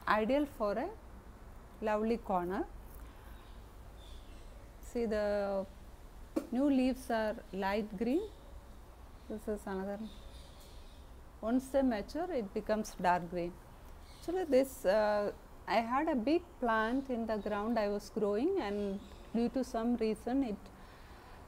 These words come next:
I couldn't save the plant, and then this small plants appeared nearby the root. So I, I just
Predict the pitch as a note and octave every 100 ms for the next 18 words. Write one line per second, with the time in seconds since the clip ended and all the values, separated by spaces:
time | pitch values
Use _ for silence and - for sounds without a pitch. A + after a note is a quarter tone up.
0 | - - - A3 A3+ A#3+ A#3 B3+ B3+ -
1 | G3+ G#3 A#3 A3+ G#3+ F3+ F#3+ G#3 G3+ F#3+
2 | A3 C#4+ C#4 C4+ - - A3+ G#3 A3 B3
3 | B3 A3 A3 A3 - G3 - A3+ G#3+ G#3+
4 | - G3 G#3 G3 G#3 G#3+ A3 G#3 A3+ C4
5 | - - - - - - - - - -
6 | - - - - - A3 A3+ G#3+ A3 -
7 | - - - - G#3 B3+ C4 -